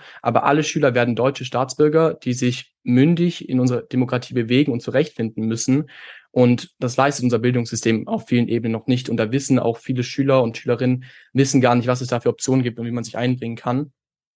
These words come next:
Der zweite Punkt ist natürlich ganz klar, liegt an den Parteien. Diese müssen ihre Jugendorganisationen stärker in den Vordergrund rücken, ihnen mehr ermöglichen, ihnen auch mehr Vertrauen zukommen lassen. Man muss uns Menschen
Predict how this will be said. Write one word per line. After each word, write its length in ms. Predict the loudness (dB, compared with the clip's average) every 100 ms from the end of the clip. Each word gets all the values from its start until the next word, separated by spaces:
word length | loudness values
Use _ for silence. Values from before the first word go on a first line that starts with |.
| _ _ -4
Der 100 | 2
zweite 240 | 2 2
Punkt 320 | 0 0 0
ist 180 | -4 -4
natürlich 260 | -2 -4 -2
ganz 240 | -2 -2
klar, 280 | 0 0 0 -8 -20 _ _ _
liegt 500 | 2 2 0 -10 -16 _ _
an 140 | 2
den 100 | 2
Parteien. 560 | 0 0 2 4 0 -6 -8
Diese 180 | 0 2
müssen 340 | 2 2 0
ihre 180 | 0 -2
Jugendorganisationen 1200 | -2 -2 0 2 2 0 -2 -2 0 2 0 -4
stärker 400 | -12 0 0 2
in 80 | -2
den 80 | -2
Vordergrund 560 | 0 2 2 0 -2 -2
rücken, 380 | -2 -2 -4 -6 -20 _ _
ihnen 200 | 2 4
mehr 160 | 4 4
ermöglichen, 560 | 2 0 -2 -6 -2
ihnen 160 | 0 0
auch 100 | -2
mehr 100 | -4
Vertrauen 340 | -6 -2 -2 -2
zukommen 300 | -4 0 0
lassen. 400 | 0 0 -2 0
Man 200 | -2 -2
muss 260 | -4 -4
uns 240 | -4 -4 -2
Menschen 440 | -2 0 -2